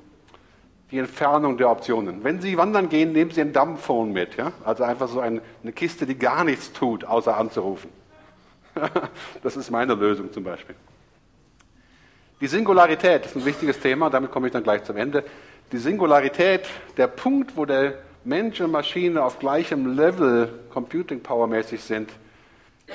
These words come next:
und künstliche Intelligenz, da denke ich, brauchen wir eine Regulierung. Da müssen wir drüber nachdenken, was das bedeutet, wie gefährlich das sein könnte. Stellen Sie sich vor, wenn ein,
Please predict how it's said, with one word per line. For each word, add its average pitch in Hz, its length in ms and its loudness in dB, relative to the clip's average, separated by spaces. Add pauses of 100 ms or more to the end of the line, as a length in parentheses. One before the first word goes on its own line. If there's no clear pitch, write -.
(200)
und 123 200 -8
künstliche 185 520 -2
Intelligenz, 127 840 -2 (1300)
da 135 180 4
denke 151 240 2
ich, - 120 -6
brauchen 120 340 2
wir 120 100 4
eine 107 160 -2
Regulierung. 98 440 -8 (840)
Da 104 60 -10
müssen 120 140 -6
wir 123 100 -4
drüber 113 80 -4
nachdenken, 107 400 -2
was 107 100 -6
das - 100 -20
bedeutet, 95 440 -8
wie 123 40 -10
gefährlich 135 440 -2
das 110 140 -8
sein 110 220 -2
könnte. 92 240 -16 (1400)
Stellen 139 260 0
Sie 143 80 -4
sich 143 140 -6
vor, 160 320 6
wenn 120 120 2
ein, 110 220 0